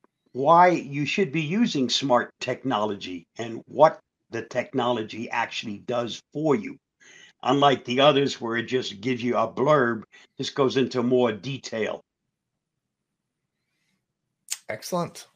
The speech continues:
Speaker 1: And it
Speaker 2: Excellent.
Speaker 1: tells you what is actually useful. You know, there's lots of smart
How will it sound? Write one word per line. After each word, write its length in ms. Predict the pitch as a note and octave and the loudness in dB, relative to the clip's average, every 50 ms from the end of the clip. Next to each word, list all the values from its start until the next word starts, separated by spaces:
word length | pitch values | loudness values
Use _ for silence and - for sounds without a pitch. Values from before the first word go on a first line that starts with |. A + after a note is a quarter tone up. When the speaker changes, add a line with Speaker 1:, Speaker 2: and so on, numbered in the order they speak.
| _ _ - | _ _ -6
Speaker 1:
And 140 | A2 A#2+ B2 | -4 -2 -2
it 60 | A2 | -2
Speaker 2:
Excellent. 160 | G#2 D#3 D3 | -4 -2 0
Speaker 1:
tells 260 | C#3+ C#3 C#3 C3+ A2+ | 2 2 2 2 0
you 140 | B2+ B2+ C3 - - A#2 | 0 0 0 -2 -2 -2
what 280 | G#2 C3 C#3 C#3 - - | 4 4 4 4 4 0
is 200 | C3 B2+ A2 - - | -4 -4 -2 -2 0
actually 760 | - B2 A#2+ A#2 - - - C3 A#2+ A#2+ B2 A2+ G#2+ G#2 - _ _ _ _ _ _ _ - | 2 2 2 2 0 -4 -2 -2 0 0 0 0 -2 -6 -10 _ _ _ _ _ _ _ -12
useful. 640 | - A2 D#3 F#3+ F3 - - - - G2 - - _ _ _ _ _ _ _ _ _ _ _ _ _ _ _ _ _ _ _ _ _ _ _ _ - | -2 2 2 2 2 2 -2 -4 -6 -8 -8 -10 _ _ _ _ _ _ _ _ _ _ _ _ _ _ _ _ _ _ _ _ _ _ _ _ -2
You 80 | B2 | 0
know, 120 | B2+ A#2+ B2+ | 0 2 2
there's 200 | C3 C3 A2 A2 | 2 2 0 0
lots 400 | C3 C#3+ E3+ F#3+ G#3 G3+ - - | 2 6 6 6 6 6 0 -4
of 100 | F3+ - | -2 -2
smart 420 | - - F#3+ F#3 F3 E3+ - - | -2 0 2 2 2 2 0 -6